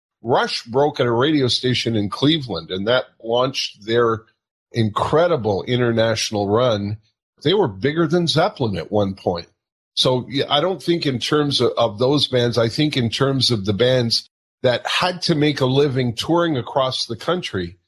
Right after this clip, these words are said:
like Streetheart. You know, Streetheart had to go to Drumheller, Brandon, Lethbridge, Saskatoon, Halifax, you know, the Annapolis Valley, Fredericton. These were, when I, when I say they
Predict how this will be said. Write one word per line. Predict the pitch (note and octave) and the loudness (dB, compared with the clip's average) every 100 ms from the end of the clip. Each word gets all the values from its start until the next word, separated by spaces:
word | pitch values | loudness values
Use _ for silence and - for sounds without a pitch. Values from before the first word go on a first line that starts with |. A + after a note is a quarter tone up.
| _ _ _ - | _ _ _ -2
like | C3+ F3 | 0 0
Streetheart. | - - C3+ G#2+ G#2 F2 - | -2 -2 -2 0 0 0 -2
You | B2 | 0
know, | A#2 | 0
Streetheart | A#2 - E3+ G#3+ F3+ F3+ F3 | 0 0 2 2 2 0 -2
had | - C#3 D3+ | -2 -2 -2
to | - | -4
go | C#3 D3+ | 0 0
to | C3 | 0
Drumheller, | G2 G#2+ D3 C3+ A2+ G2+ E2 D#2 - | -2 0 0 0 0 0 -2 -6 -4
Brandon, | A2 C#3+ C3+ G2+ F2+ - - | 0 2 0 -4 -6 -8 -8
Lethbridge, | G2 C#3+ D#3 - A#2 F#2+ D#2+ - - _ _ - | 0 0 0 -6 -6 -6 -6 -8 -8 _ _ -2
Saskatoon, | - C#3+ C#3+ - - C3+ - D3+ C#3+ G#2+ E2+ - | 2 2 2 -2 -2 -4 0 2 2 2 -2 -4
Halifax, | - C3+ C#3 A2 - G2 F2+ - - - - _ _ _ | 0 2 0 -2 0 0 0 -2 0 0 -6 _ _ _
you | - A2+ | 0 2
know, | A#2+ A2+ | 2 2
the | A2 | 2
Annapolis | A2 B2 C#3+ B2+ C3+ - | 2 0 -2 0 0 0
Valley, | G2+ G#2 C3+ B2 F2+ - F2 | -2 0 2 0 -4 -10 -14
Fredericton. | - C#3 D#3 B2 A2+ - G#2+ F2 E2+ - _ _ _ _ - | -4 -2 0 -2 -6 -4 -4 -4 -10 -20 _ _ _ _ 0
These | C#3+ E3 | 2 4
were, | B2+ C#3+ A#2 | 4 2 2
when | B2+ B2+ | 2 2
I, | D#3 E3 | 2 -2
when | - C3 | 0 0
I | C#3 D#3 | 2 2
say | - D#3 C#3+ | 2 2 2
they | C3 C3 | 2 0